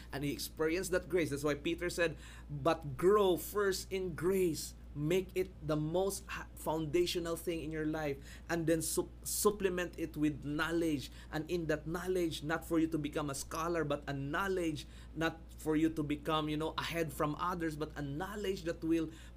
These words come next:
make you intentional in obeying Christ.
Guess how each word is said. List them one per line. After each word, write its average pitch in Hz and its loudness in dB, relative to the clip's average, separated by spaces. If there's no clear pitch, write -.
make 185 2
you 196 2
intentional 160 -4
in 143 -6
obeying 139 -6
Christ. 127 -10